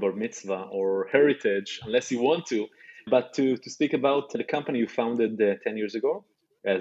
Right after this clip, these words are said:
ZipRecruiter. The first time I heard about your company was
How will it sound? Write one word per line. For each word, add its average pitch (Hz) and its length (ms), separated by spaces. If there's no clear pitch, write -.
ZipRecruiter. 120 680
The 120 120
first 233 240
time 202 220
I 214 80
heard 190 280
about 107 220
your 113 120
company 110 340
was 113 400